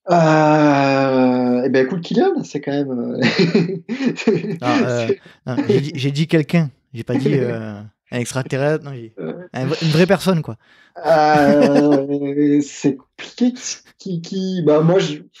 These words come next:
Speaker 1: putain, je vais, je vais me faire des ennemis si j'en oublie, quoi, <laughs> mais, euh, après, moi, j'adore des types comme, euh,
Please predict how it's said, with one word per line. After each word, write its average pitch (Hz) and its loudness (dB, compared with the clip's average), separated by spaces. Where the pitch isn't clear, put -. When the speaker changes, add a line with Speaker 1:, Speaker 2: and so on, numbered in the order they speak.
Speaker 1:
putain, 160 -2
je 117 -6
vais, 123 -4
je 110 -8
vais 120 -6
me 117 -14
faire 151 0
des 131 2
ennemis 175 2
si 170 -6
j'en 143 0
oublie, 180 -2
quoi, 156 0
<laughs> 180 0
mais, 135 -2
euh, 120 -2
après, 175 0
moi, 170 4
j'adore 147 2
des 147 2
types 170 -8
comme, 127 -8
euh, 117 -8